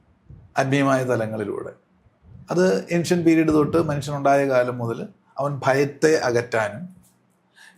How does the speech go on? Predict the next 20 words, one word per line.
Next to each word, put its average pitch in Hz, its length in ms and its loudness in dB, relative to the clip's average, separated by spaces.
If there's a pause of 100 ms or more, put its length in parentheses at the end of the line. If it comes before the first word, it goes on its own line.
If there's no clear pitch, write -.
ജീവിതത്തിലെ 151 400 2
ആഗ്രഹങ്ങൾ 151 640 2
നേടാനും 113 500 -2 (240)
ഏതോ 170 220 2 (100)
ഒരു 175 160 4
ശക്തിയിൽ 190 720 0
വിശ്വസിച്ചിരുന്നു. 120 680 -2 (440)
ആ 117 100 -4
ശക്തിയെ 151 320 2
കാണാൻ 147 300 0
പറ്റില്ല. - 300 -8 (1600)
ആ, 143 120 0 (560)
എന്നാൽ 170 220 4
ആ 185 60 4
വിശ്വാസം 202 720 2 (560)
ശക്തമാകുമ്പോൾ 123 960 -2 (160)
അവൻ 139 160 -4
അല്പം 135 420 -2
മുമ്പോട്ട് 131 420 -2
പോകാനുള്ള 120 520 0